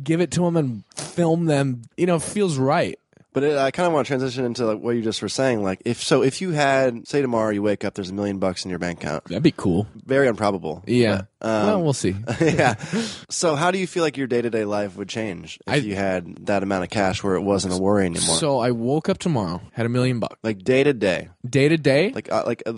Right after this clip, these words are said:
Speaker 2: like, you buy a house or whatever, get that stuff out of the way.
Speaker 1: I don't think I'd buy a house, dude. I think I'd keep renting. Buying a house just seems weird to me. Like, you gotta get, like, especially if it's a nice one, like, you gotta get a housekeeper,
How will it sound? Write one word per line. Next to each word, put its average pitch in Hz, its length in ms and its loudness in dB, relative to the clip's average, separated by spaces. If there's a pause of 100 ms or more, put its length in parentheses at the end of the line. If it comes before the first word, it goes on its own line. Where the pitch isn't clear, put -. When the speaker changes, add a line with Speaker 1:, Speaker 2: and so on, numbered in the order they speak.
(120)
Speaker 2:
like, 123 260 -6
you 135 100 -4
buy 143 260 2
a 123 40 0
house 110 340 0
or 113 40 0
whatever, 98 240 -2
get 120 160 -6
that 104 160 0
stuff - 180 -4
out 104 100 0
of 101 60 -2
the 98 80 -2
way. 87 300 0
Speaker 1:
I - 100 -4
don't 190 160 -2
think 214 140 -2
I'd 185 140 2
buy 131 200 4
a 160 60 4
house, 123 340 0
dude. 92 160 -2
I 95 80 -2
think 113 220 -4
I'd 110 160 0
keep - 260 -8
renting. 101 460 -6 (280)
Buying 165 360 2
a 185 60 0
house 123 320 0
just - 160 -2
seems 120 280 -2
weird 90 320 0
to 82 60 -4
me. 69 200 -8 (260)
Like, 143 160 -2
you 156 80 2
gotta 151 240 2
get, 143 300 -2
like, 104 340 -2 (260)
especially 247 320 0
if 262 60 2
it's 196 120 2
a 151 60 0
nice 117 340 0
one, 180 300 0
like, 139 220 -2
you 131 100 -12
gotta 110 220 2
get 104 120 2
a 95 80 4
housekeeper, 101 800 -2